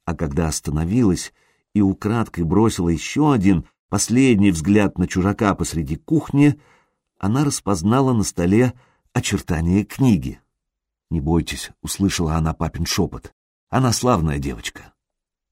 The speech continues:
Следующий час славная девочка пролежала в постели без сна,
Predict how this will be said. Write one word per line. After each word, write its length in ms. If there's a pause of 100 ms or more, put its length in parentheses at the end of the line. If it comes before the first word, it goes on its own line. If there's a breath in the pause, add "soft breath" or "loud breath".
(920)
Следующий 720
час 480 (480)
славная 640
девочка 480
пролежала 600
в 140
постели 480
без 260
сна, 680